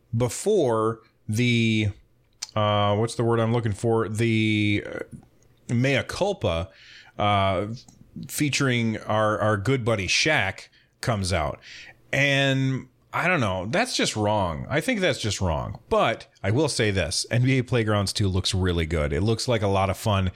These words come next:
I was a huge fan of N B A Jam back in the day. Uh, it was, I was kinda starstruck when I was interviewing. And if you did, if you haven't already watched or listened to the interview, go back a couple episodes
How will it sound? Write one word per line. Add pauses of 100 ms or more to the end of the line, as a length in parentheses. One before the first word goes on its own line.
(380)
I
was
a
huge
fan
of
N
B
A
Jam
back
in
the
day. (640)
Uh,
it
was, (680)
I
was (100)
kinda
starstruck
when
I
was
interviewing.
And
if
you
did,
if
you
haven't
already
watched
or
listened
to
the
interview,
go
back
a
couple
episodes